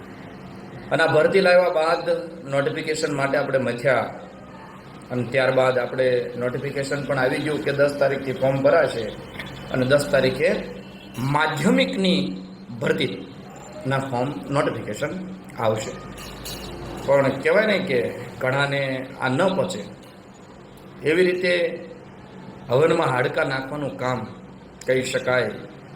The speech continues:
આપણા જ ઉમેદવારો, દુઃખ થાય કે કોની માટે આટલું બધું આપણે લડ્યા હતા, શા માટે આપણે આટલું બધું લડ્યા. એક દુઃખ સાથે કહેવું પડે કે જેના માટે બહુ લડ્યા, જેના માટે બહુ મથ્યા, એ જ ઉમેદવારોએ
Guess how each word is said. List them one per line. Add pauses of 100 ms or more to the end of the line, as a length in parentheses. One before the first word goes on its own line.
(720)
આપણા
જ
ઉમેદવારો,
દુઃખ
થાય (640)
કે
કોની
માટે
આટલું
બધું
આપણે
લડ્યા
હતા, (1120)
શા
માટે
આપણે
આટલું
બધું
લડ્યા. (560)
એક
દુઃખ
સાથે
કહેવું
પડે (1120)
કે
જેના
માટે
બહુ
લડ્યા,
જેના
માટે
બહુ
મથ્યા, (680)
એ
જ
ઉમેદવારોએ